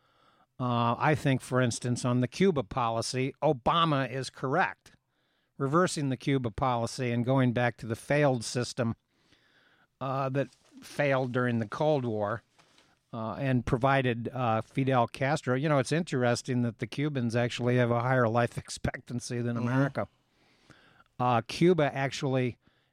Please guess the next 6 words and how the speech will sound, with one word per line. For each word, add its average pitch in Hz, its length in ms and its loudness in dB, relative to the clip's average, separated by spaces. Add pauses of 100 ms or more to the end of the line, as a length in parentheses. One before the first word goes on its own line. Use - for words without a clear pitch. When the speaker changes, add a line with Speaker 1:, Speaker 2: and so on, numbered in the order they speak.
Speaker 1:
uses 131 500 0
their 127 220 2
healthcare 123 540 2
system 120 560 -4 (540)
for - 200 -2
good. 127 380 2